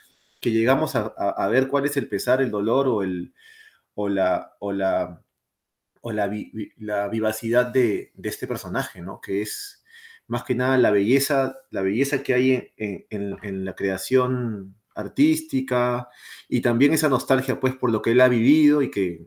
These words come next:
me imagino que va a desaparecer con él también, ¿no? Con estos comentarios un poco duros que dice, cuando dice, por ejemplo, ese, eso de "quisiera estar vivo cuando desaparezca la música clásica", literalmente dice una cosa, pero tú sabes que emocionalmente hay más en esa frase, ¿no?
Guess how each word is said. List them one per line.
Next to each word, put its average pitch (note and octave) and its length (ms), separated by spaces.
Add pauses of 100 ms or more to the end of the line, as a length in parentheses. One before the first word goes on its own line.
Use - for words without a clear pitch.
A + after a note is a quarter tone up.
(140)
me G2 120
imagino G#2 320
que G2+ 180
va G2+ 160
a - 20
desaparecer G#2+ 520
con G2+ 160
él B2 140
también, G#2 420
¿no? A#2 260 (600)
Con A2+ 100
estos C3 200
comentarios D3+ 520
un D#3+ 80
poco D3 220
duros D#3+ 240
que D3 100
dice, C#3+ 380
cuando A2+ 240
dice, C3 260
por A#2 160
ejemplo, B2+ 260
ese, C3 220
eso B2 260
de F#2 440 (260)
"quisiera C3 320
estar C3 260
vivo C3+ 200
cuando A2+ 160
desaparezca G#2+ 360
la A#2+ 80
música B2 280
clásica", C3 520 (380)
literalmente F3+ 500
dice F#3 160
una F3 140
cosa, D3+ 260
pero A2 600 (140)
tú D3+ 100
sabes E3+ 160
que F3 60
emocionalmente C#3+ 580
hay D3 80
más D3 220
en B2 100
esa G#2+ 140
frase, F#2+ 320
¿no? G#2 320